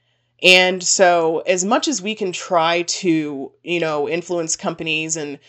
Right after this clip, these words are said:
these, the, the people who are writing these codes and governments to, um, really take more stake in what they're doing and the, and the,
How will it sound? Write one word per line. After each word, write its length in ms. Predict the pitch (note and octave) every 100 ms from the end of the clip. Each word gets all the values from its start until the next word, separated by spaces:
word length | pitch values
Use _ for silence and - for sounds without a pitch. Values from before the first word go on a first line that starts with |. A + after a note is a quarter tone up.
| - _ D#3+
these, 300 | F#3 E3 F3+
the, 320 | - - A#2+
the 140 | E3+
people 380 | D#3+ _ G3+ G#3
who 80 | G#3
are 120 | F3+
writing 280 | E3+ E3 E3+
these 180 | E3+ -
codes 540 | - F3 F3 E3+ D#3+
and 260 | E3 D#3 D#3
governments 560 | E3 E3+ E3 E3 -
to, 440 | - F#3+ E3 D#3 D#3 _ _ _ _ F3
um, 340 | F3+ E3 E3 D#3
really 340 | F#3 G#3 G3+
take 480 | - G3+ G3 - -
more 240 | G3+ F#3
stake 340 | F3+ F3 F3+ F3+
in 120 | E3
what 140 | E3
they're 120 | F3
doing 420 | D#3+ E3 E3+ E3+ E3
and 140 | D#3+
the, 160 | D#3 D3
and 140 | E3
the, 280 | D3 C#3